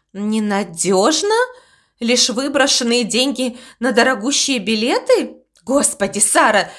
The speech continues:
это какая-то ерунда! Просто сплетни! Зачем ты это читаешь?"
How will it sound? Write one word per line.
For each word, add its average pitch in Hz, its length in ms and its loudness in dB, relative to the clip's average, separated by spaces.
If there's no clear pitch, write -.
это 262 160 -4
какая-то 330 480 0
ерунда! 403 760 2
Просто 277 400 0
сплетни! 381 800 0
Зачем 294 460 0
ты 349 80 0
это 392 180 0
читаешь?" 494 840 2